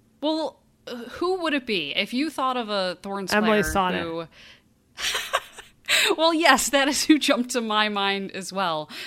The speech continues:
Speaker 1: But I just feel like after her last red
Speaker 2: <laughs>
Speaker 1: card, she might, like, be on the more straight and narrow. <laughs>
Speaker 2: Yeah.
Speaker 1: So, um, I'm trying to think. Uh, Klingenberg.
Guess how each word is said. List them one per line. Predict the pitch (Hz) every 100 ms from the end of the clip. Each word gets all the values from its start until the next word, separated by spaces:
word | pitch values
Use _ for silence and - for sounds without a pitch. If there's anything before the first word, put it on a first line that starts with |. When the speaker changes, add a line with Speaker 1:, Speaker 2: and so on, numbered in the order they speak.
| -
Speaker 1:
But | 220
I | 233
just | 277 -
feel | 294
like | 247 226
after | 220 233 220
her | 196 190
last | 175 170 196 208
red | 208
Speaker 2:
<laughs> | 214 214
Speaker 1:
card, | 226 226 226 220 - - -
she | - - 202
might, | 196 202 208 202 202 - _ _ _ _ _
like, | 196 185 -
be | 214 196
on | 190
the | 190
more | 190 190
straight | - - 190 165
and | 170
narrow. | 170 202 247 -
<laughs> | 339
Speaker 2:
Yeah. | 220 208 190
Speaker 1:
So, | 185 220 202 196 185 185 - - - - - -
um, | 202 196 196 196 180 _ - _ _ -
I'm | 185
trying | - 202 180
to | 180
think. | 185 165 147 - - _ _ _ _ _ _ _ _ _ _ _ _ -
Uh, | 170 175 180 180 175 -
Klingenberg. | - 285 240 214 175 139